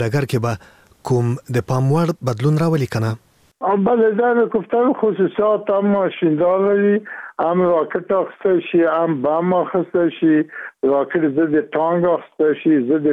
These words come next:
Speaker 2: موزي راکټونه هم اخلي. دا په نوم د می بیست و چهار، می څلورویشت په نامه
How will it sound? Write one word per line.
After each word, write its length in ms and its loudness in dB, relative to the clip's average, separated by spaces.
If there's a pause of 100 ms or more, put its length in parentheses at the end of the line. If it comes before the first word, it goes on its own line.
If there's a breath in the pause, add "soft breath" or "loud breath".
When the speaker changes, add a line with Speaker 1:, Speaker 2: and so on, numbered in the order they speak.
Speaker 2:
موزي 480 2
راکټونه 720 0
هم 180 0
اخلي. 400 2 (580 loud breath)
دا 100 2 (140)
په 160 0
نوم 300 2
د 320 4
می 120 2 (120)
بیست 300 0
و 40 -4 (140)
چهار، 340 2 (480 soft breath)
می 100 4 (180)
څلورویشت 640 2
په 160 0
نامه 240 2